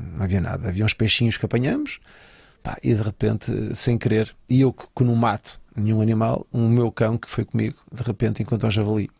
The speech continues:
E eu pensei, "Bem, o meu cão vai morrer, um javali", e de repente começa a ver o javali, de repente vejo um, um javali leitão, e o meu cão, pronto, faz da folha.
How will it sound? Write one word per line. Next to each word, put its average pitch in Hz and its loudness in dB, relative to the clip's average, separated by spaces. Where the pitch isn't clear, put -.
E 110 2
eu 104 4
pensei, 95 0
"Bem, 95 0
o 101 0
meu 104 2
cão 92 -2
vai 101 0
morrer, 156 0
um 113 -4
javali", 110 2
e - 2
de 120 0
repente 117 -2
começa 117 -2
a - 0
ver 107 2
o 107 0
javali, 127 2
de 123 2
repente 131 2
vejo 135 4
um, 131 2
um 123 4
javali 131 4
leitão, 170 2
e 170 6
o 170 4
meu 165 2
cão, 175 0
pronto, 185 -2
faz 113 0
da 104 0
folha. - -8